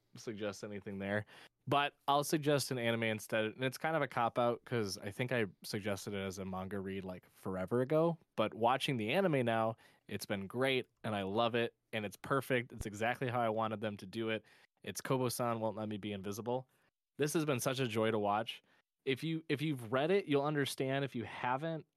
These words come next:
I will explain why. It is, it's a fun slice of life. I love the, the fact that the main character,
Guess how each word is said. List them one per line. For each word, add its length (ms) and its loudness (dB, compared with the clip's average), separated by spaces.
I 140 2
will 200 2
explain 600 -2
why. 460 0
It 240 4
is, 520 4
it's 140 2
a 40 0
fun 220 2
slice 260 2
of 60 0
life. 340 0
I 60 0
love 340 2
the, 300 -2
the 100 -6
fact 320 -2
that 200 -2
the 60 -6
main 280 -6
character, 680 -6